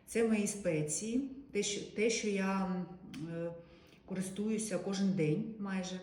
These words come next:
Перець, е, сушений чесник, е, паприка та обожнюю використовувати прованські трави завжди. І в картоплю запечену, і зараз в курку теж. Якщо запікаю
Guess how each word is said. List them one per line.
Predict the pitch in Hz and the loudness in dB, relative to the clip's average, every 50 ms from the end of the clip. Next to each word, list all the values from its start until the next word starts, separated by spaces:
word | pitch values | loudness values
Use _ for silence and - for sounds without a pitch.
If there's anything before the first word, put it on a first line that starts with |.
| - - - - - - - - - - - - - | -12 -16 -20 -20 -20 -20 -20 -20 -20 -20 -20 -18 -4
Перець, | - 185 185 202 214 226 226 226 226 220 - - - - 208 | 2 4 4 4 4 4 4 4 4 4 2 0 -2 -2 -2
е, | 208 202 202 196 202 196 | 0 0 2 2 0 0
сушений | - - - 202 190 185 175 175 | 0 -2 0 2 2 2 2 0
чесник, | 170 - - 185 - - - 175 175 175 196 220 220 - - 208 208 | -2 0 0 0 0 0 -2 -2 -2 0 -2 -2 -2 -4 -6 -4 -4
е, | 202 202 202 196 202 202 - - - - - - - - - - - - - - - 160 | -2 -2 -2 -4 -6 -10 -14 -14 -18 -20 -20 -20 -20 -20 -20 -20 -20 -20 -20 -20 -20 -10
паприка | - 185 170 156 160 160 - 214 - - 269 269 302 311 - - - - - - - - - | -6 -2 -2 -2 -2 -2 -4 -4 -2 0 2 2 2 2 2 0 -2 -2 -6 -8 -12 -6 -2
та | - 190 202 247 311 339 - - - - - - - - - - _ - - - - - - - - - - 208 202 | 0 2 4 4 2 2 0 -6 -10 -12 -16 -18 -20 -20 -20 -20 _ -20 -20 -20 -20 -20 -20 -20 -20 -18 -8 -6 -4
обожнюю | 170 160 190 202 233 226 220 214 202 202 196 196 196 190 196 196 190 190 | -2 2 4 4 4 4 4 4 2 2 0 0 0 0 0 0 0 -2
використовувати | 180 175 180 185 185 - - 214 214 220 220 196 190 - 196 196 180 180 180 175 175 175 | -2 -2 -4 -4 -6 -4 0 0 2 2 2 0 0 -2 -2 -2 -2 0 0 -2 -2 -2
прованські | - 170 160 170 185 180 - - 175 - | -4 -4 -4 -4 -4 -6 -6 -10 -12 -10
трави | - 165 156 151 143 147 135 | -8 -6 -6 -6 -6 -6 -6
завжди. | 147 143 143 143 143 143 - - - - - - - - - - - - - - - | -6 -6 -6 -8 -8 -10 -12 -14 -14 -16 -20 -20 -20 -20 -20 -20 -20 -20 -20 -20 -16
І | 165 | -16
в | 151 - | -10 -6
картоплю | - - - - 202 196 233 262 - 254 240 220 | -6 -6 -4 -4 0 2 2 2 2 0 -2 -2
запечену, | 220 226 226 226 214 - - 220 220 208 202 196 190 185 - - - 175 | -2 -2 -2 -2 -4 -6 -4 -2 -2 -2 -2 -2 -2 -4 -4 -6 -8 -10
і | 160 | -8
зараз | 160 180 190 196 190 - | -6 -4 -2 -2 -4 -4
в | - - - | -6 -10 -10
курку | - 196 220 226 220 214 196 | -8 -8 -8 -6 -8 -8 -8
теж. | - 170 156 151 151 - - - - - - - - - _ - | -8 -6 -6 -6 -6 -8 -10 -12 -14 -18 -20 -20 -20 -20 _ -6
Якщо | 170 180 - - - 202 214 226 | -6 -4 -4 -4 -2 -2 -2 -2
запікаю | 214 202 - 185 - - 185 185 185 180 175 | -2 -2 -4 -6 -6 -4 -4 -2 0 0 0